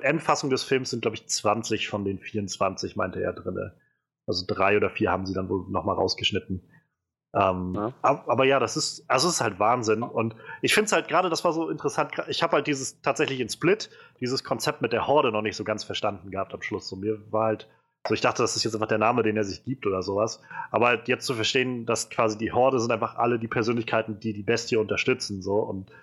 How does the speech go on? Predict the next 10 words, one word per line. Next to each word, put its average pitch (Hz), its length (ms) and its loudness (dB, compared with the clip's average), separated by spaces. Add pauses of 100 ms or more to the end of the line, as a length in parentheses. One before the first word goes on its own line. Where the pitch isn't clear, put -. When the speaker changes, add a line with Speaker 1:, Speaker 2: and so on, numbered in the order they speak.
(220)
Speaker 1:
so - 320 -8
das, - 320 0
und 117 280 0
dass 127 160 4
das 131 180 0
jetzt 120 180 0
so 120 80 0
ein, 113 200 -2
so 104 120 0
ein, 107 200 -4